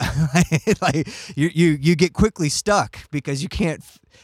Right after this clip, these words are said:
like, how can you imagine, even if you were, like, your full size self, if you were in the ocean and someone threw you a towel <laughs>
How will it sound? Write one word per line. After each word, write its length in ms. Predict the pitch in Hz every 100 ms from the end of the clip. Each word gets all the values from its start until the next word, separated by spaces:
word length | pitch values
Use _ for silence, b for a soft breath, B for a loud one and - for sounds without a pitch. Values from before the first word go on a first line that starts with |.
| -
like, 180 | 135 -
how 180 | 165
can 180 | 165 175
you 80 | 156
imagine, 380 | 147 147 147 147
even 240 | 151 151
if 140 | 147 139
you 100 | 143
were, 80 | 139
like, 200 | 135 -
your 200 | 127 147
full 240 | - 160
size 320 | 151 147 135 123
self, 400 | 170 160 117 123
if 160 | -
you 80 | 143
were 120 | 139
in 200 | 139 156
the 100 | 165
ocean 360 | 156 151 131 120
and 120 | 117
someone 320 | 143 139 131
threw 220 | - 143
you 200 | 170 156
a 60 | 131
towel 640 | - 147 139 110 98 127 b b b b -
<laughs> 400 | - 147 185